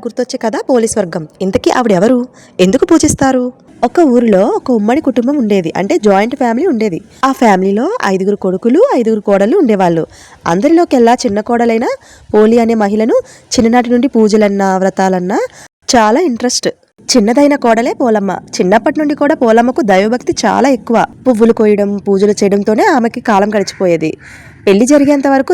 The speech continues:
దైవంతో ఆమెకు ఏర్పరచుకున్న అనుబంధానికి ఎలాంటి ఆటంకాలు ఉండేవి కావు. కానీ పెళ్ళైన తర్వాత ఆమె ఆనందానికి గండిపడింది. పువ్వులు కోయడానికి, పువ్వులు కోయడానికి, పూజలు చేయడానికి, అసలు గుడికి వెళ్ళడానికి కూడా వీలు లేకుండా పోయింది.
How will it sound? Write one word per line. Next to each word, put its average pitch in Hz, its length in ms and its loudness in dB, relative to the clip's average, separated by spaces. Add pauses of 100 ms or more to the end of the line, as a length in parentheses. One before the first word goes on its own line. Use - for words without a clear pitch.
దైవంతో 226 340 0 (100)
ఆమెకు 247 200 -2 (140)
ఏర్పరచుకున్న 240 440 -2
అనుబంధానికి 247 440 0 (100)
ఎలాంటి 226 280 0 (100)
ఆటంకాలు 247 440 -2
ఉండేవి 254 300 0
కావు. 180 220 -2 (560)
కానీ 180 260 -2 (500)
పెళ్ళైన 262 400 2
తర్వాత 240 260 0 (100)
ఆమె 247 200 -2
ఆనందానికి 233 420 0 (100)
గండిపడింది. 202 500 2 (260)
పువ్వులు 220 320 0
కోయడానికి, 196 560 2 (380)
పువ్వులు 226 340 2
కోయడానికి, 240 480 0 (160)
పూజలు 208 360 0
చేయడానికి, 226 480 -4 (460)
అసలు 320 220 2 (100)
గుడికి 190 320 2
వెళ్ళడానికి 247 500 0
కూడా 339 180 0
వీలు 262 240 2
లేకుండా 294 280 0 (100)
పోయింది. 220 360 0